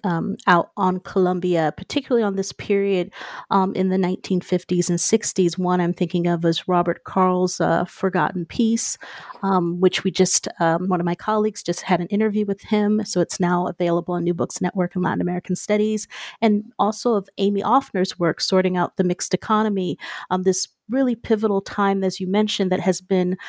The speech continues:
um, sort of overlooked, at least in the English language scholarship on Colombia for the reasons that you've mentioned. Um, you said that, uh, Colombia at this time period was, uh, the U S's greatest ally. In what ways, um,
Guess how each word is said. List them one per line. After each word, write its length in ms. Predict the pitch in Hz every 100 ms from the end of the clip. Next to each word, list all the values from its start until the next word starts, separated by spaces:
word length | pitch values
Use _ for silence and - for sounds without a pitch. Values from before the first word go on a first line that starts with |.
| - - -
um, 180 | 196 196
sort 240 | - 247
of 100 | 233
overlooked, 480 | - 196 196 190 - -
at 60 |
least 300 | 190 196 -
in 40 | 185
the 120 | 180
English 340 | 254 226 196
language 380 | 165 170 165 -
scholarship 720 | - 170 165 165 - 165 151 - - - -
on 220 | 190 190
Colombia 580 | - - 180 180 170 165
for 160 | -
the 100 | 175
reasons 520 | 170 175 175 175 165 -
that 200 | 170 -
you've 300 | 180 175 -
mentioned. 800 | 190 196 190 202 - 165 143 - - - - -
Um, 300 | - 214 208 -
you 140 | 226
said 240 | - 330 339
that, 280 | 330 262 -
uh, 80 | - -
Colombia 520 | 254 226 240 240 214
at 100 | 196
this 180 | 190 -
time 300 | - 196 196
period 340 | - 196 185
was, 240 | 180 180 -
uh, 80 | 185
the 120 | 190
U 140 | 190
S's 280 | 196 196 190
greatest 360 | 175 185 180 175
ally. 520 | - 180 180 160 151 185 - -
In 120 | 214
what 220 | 208 262 214
ways, 580 | 220 226 226 214 196 -
um, 200 | 202 190